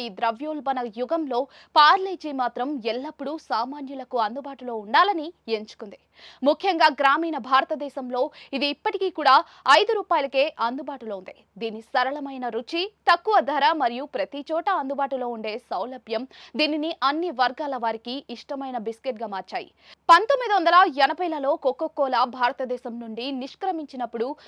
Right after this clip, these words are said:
పార్లే మార్కెట్లోకి ప్రవేశించి థమ్స్ అప్, లిమ్కా మరియు ఫ్రూటీ వంటి ప్రసిద్ధ పానీయాల బ్రాండ్లను ప్రారంభించింది. వారి అపారమైన విజయం కోకోకోలాను భారతదేశానికి తిరిగి తీసుకురావాలని బలవంతం చేసింది. చివరికి ఇది థమ్స్ అప్ను కొనుగోలు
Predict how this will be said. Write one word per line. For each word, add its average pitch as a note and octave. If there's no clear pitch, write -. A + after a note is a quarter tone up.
పార్లే G#4+
మార్కెట్లోకి C#4
ప్రవేశించి C4+
థమ్స్ F#4
అప్, -
లిమ్కా F#4+
మరియు C#4+
ఫ్రూటీ F4+
వంటి C#4+
ప్రసిద్ధ B3
పానీయాల C4
బ్రాండ్లను C4+
ప్రారంభించింది. A3
వారి C4
అపారమైన C#4+
విజయం D4
కోకోకోలాను D#4+
భారతదేశానికి A#3
తిరిగి B3
తీసుకురావాలని B3+
బలవంతం A3
చేసింది. G#3
చివరికి B3
ఇది A3
థమ్స్ C#4
అప్ను B3
కొనుగోలు A3